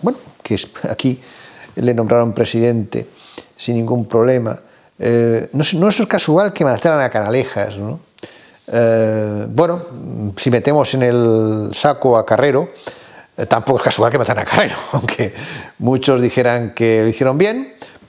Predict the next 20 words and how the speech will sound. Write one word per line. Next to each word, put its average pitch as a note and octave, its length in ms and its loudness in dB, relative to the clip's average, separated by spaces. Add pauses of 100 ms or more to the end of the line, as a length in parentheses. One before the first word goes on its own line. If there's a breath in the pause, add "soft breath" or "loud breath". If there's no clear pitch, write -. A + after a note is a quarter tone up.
pero A#2+ 200 4
tampoco A2+ 460 0
lo G#2 80 0
mató G2+ 220 0
eta, C#3+ 320 0
¿no? G#2 160 -12
Como G2 200 -8
se G#2+ 100 -8
sabe G2+ 260 -2
muy G2 80 -6
bien, G#2+ 360 -2
¿no? C#3+ 100 -10 (460 loud breath)
Todas C4+ 180 2
estas G#3+ 160 2
muertes D3 400 2
han C3+ 120 0
sido B2+ 280 2
movidas A#2 460 2
desde F#2+ 220 -2
fuera. G2 360 0